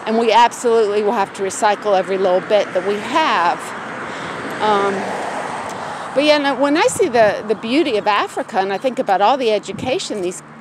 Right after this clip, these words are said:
kids want, they want it. They wanna learn. They wanna have a culture, um, that's somewhat easier. And medicine, those kind of things in trade schools,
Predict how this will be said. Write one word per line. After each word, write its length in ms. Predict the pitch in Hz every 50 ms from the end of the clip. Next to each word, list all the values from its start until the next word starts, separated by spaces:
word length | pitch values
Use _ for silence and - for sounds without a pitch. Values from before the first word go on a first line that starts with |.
| - -
kids 380 | - - 240 208 196 165 - - 165 180 180
want, 480 | 190 214 240 262 233 202 - - -
they 120 | - 240 277
want 340 | 233 233 302 370 539 587 415
it. 220 | 233 175 160 156
They 100 | 214 220
wanna 300 | 240 254 302 359 415 359
learn. 340 | 339 247 208 185 170 170 190
They 80 | 202
wanna 220 | 214 226 247 262 294
have 180 | 285 285 233
a 60 | 214 196
culture, 640 | - - 214 208 202 196 - - - 196 190 185 180 - 139 135 135 - - - - - - - - - - - - - - -
um, 720 | 208 202 202 196 190 196 196 185 196 - - - - -
that's 180 | - 220 - -
somewhat 440 | - - 254 240 233 220 208 196 202
easier. 640 | 220 240 254 226 - 202 190 196 196 190 190 190 190 - - - - - -
And 160 | 214 240 240
medicine, 680 | 262 302 349 440 370 - - 247 208 196 190 196 202 202 - - - - - - - - - - - - - - - - - - - - - - - - - - - - -
those 320 | 262 226 254 262 277 - -
kind 200 | - 294 254 240
of 80 | 240
things 320 | - - 226 214 220 - -
in 120 | 196 185
trade 400 | - - - 262 254 269 277 220
schools, 680 | - - - - 180 165 160 156 160 180 - - -